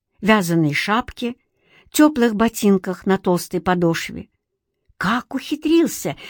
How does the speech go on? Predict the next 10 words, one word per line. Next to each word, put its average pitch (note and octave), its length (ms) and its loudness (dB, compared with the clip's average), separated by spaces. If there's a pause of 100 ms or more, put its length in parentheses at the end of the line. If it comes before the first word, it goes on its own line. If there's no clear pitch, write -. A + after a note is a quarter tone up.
(140)
не A#3+ 240 8
издать A#3 460 2
ни A#3+ 160 4
звука, A3 500 2
одеваясь, G3+ 680 0 (220)
осталось G#3+ 580 0
загадкой. F#3 680 -4 (880)
«Поехали!» — A3 600 4 (300)
скомандовал D#3 720 2
он. D3 180 -8